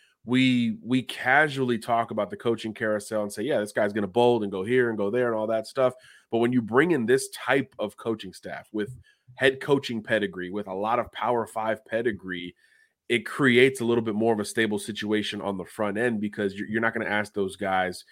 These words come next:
to move across the country, in most cases, west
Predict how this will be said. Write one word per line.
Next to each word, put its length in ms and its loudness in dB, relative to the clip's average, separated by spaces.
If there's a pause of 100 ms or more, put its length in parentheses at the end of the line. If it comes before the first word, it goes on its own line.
(260)
to 100 -4
move 220 6
across 340 2
the 80 -2
country, 460 2
in 80 0
most 280 0
cases, 480 -4
west 540 0